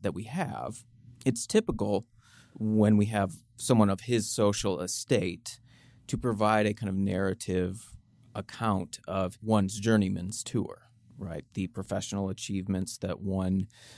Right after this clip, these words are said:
has on that tour, various experiences one gains to show a kind of transition to masculine, able-bodied adulthood. So it's highly significant that for Fisher,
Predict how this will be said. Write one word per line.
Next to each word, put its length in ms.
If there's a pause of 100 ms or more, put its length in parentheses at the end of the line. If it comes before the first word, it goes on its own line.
(220)
has 600
on 240
that 180
tour, 360
various 420
experiences 1000 (260)
one 320
gains 640 (240)
to 160
show 680
a 100
kind 220
of 100
transition 1000
to 460
masculine, 1000 (400)
able-bodied 640
adulthood. 720
So 220
it's 120
highly 240
significant 600
that 160 (560)
for 180
Fisher, 640